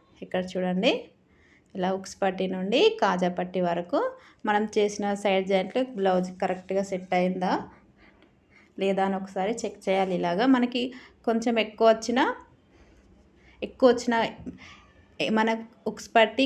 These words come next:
కాజా, ఉక్స్ పట్టి సైడ్ క్రాస్ పట్టి పొడవు చెక్ చేసుకోవాలి కరెక్ట్గా ఉందా లేదా అని. కాజా పట్టి సైడ్ క్రాస్ పట్టి పొడవు చెక్ చేసుకోవాలి. మన ఎక్కడ ఏ,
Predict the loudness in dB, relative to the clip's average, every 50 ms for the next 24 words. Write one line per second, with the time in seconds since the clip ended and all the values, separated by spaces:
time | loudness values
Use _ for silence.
0 | 2 4 6 6 6 6 4 4 4 4 2 2 0 -2 -6 -12 -12 -12 -12 -8
1 | -2 0 0 0 0 -2 -2 -2 0 0 0 2 2 2 0 0 0 0 0 0
2 | 0 -2 -4 -6 -6 -4 -2 -2 -4 -4 -2 -2 -2 -2 0 0 0 0 -2 0
3 | -2 -4 -4 -4 -4 -4 -4 -4 -4 -4 -2 0 0 2 2 0 0 0 0 0
4 | 0 0 -2 -4 -4 0 0 2 2 2 0 0 0 0 0 -2 -2 -2 -2 -2
5 | -2 -4 -2 -2 -2 2 2 2 4 2 0 0 0 -2 -4 -4 -6 -6 -4 -2
6 | -2 -2 -4 -2 -2 -2 -2 -4 -6 -8 -8 -6 -6 -8 -4 -4 -4 -2 -2 -2
7 | -4 -4 -6 -12 -18 -20 -20 -20 _ -6 -6 -6 -6 -6 -4 -4 -4 -4 -4 -6
8 | -6 -6 -4 0 0 0 0 0 -2 -6 -14 -20 _ _ -6 -6 -6 -6 -4 -4
9 | -4 -2 4 6 6 8 8 6 6 4